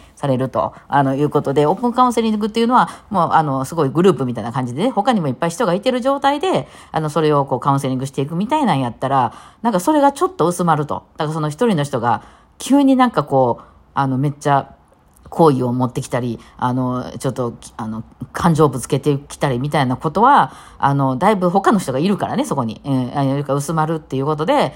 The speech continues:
そっちの方がやりやすいと思ったっていう。<laughs> これ私のレッスンやめた理由の結構大きな理由でもあるかもしれないですね。まあ、いろんな理由をしてるんですけど、そうなんですよ。第三者の目がね、もうちょっと入ってくれればね、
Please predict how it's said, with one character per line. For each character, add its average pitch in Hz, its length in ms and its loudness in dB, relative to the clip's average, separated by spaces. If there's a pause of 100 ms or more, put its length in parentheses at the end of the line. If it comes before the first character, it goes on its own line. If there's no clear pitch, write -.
(140)
そ - 140 -4
っ 208 40 0
ち 302 120 -4
の 254 100 4
方 254 180 4
が 202 120 2
や 156 120 2
り 160 60 -2
や 175 100 2
す 170 140 -8
い 131 40 -8
と 127 100 -6
思 131 160 -4
っ 117 40 -10
た 95 180 -6
っ - 40 -8
て - 140 -14
い 120 80 -6
う。 131 40 -4 (500)
<laughs> - 540 -8
こ 196 60 0
れ 185 120 0
私 170 420 -2
の 190 100 -2
レ 208 100 0
ッ 220 40 0
ス 208 200 -6
ン 139 120 -2
や 156 120 2
め 151 80 -2
た 139 120 0
理 135 100 -2
由 139 100 2
の 139 220 0
結 170 220 -4
構 139 160 2
大 156 80 4
き 165 80 -2
な 135 100 0
理 139 100 -2
由 185 120 6
で 196 140 2
も 202 100 4
あ 196 100 4
る 220 80 -4
か - 160 -2
も 196 80 2
し - 100 -10
れ 202 100 0
な 165 120 0
い 165 80 0
で 160 80 -6
す 156 80 -16
ね。 160 160 -14 (180)
ま 180 160 4
あ、 - 40 -10
い 233 100 0
ろ 277 140 4
ん 294 60 -2
な 208 100 2
理 190 120 0
由 202 100 0
を 202 100 2
し 196 60 -14
て 240 100 0
る 202 80 0
ん 151 40 -2
で 131 120 -4
す - 80 -16
け 123 100 -6
ど、 123 180 -4 (200)
そ 370 220 0
う - 20 -2
な 240 100 4
ん - 40 4
で 151 40 0
す 147 100 -4
よ。 127 80 0
第 392 320 4
三 247 280 2
者 208 120 2
の 165 120 2
目 156 100 0
が 147 140 0
ね、 147 100 0
も 247 200 2
う - 40 -12
ち - 80 -2
ょ 427 60 2
っ - 80 -6
と - 80 0
入 170 180 0
っ 160 40 -4
て 165 160 -6
く 170 100 -4
れ 175 80 4
れ 165 100 0
ば 131 140 0
ね、 120 300 -6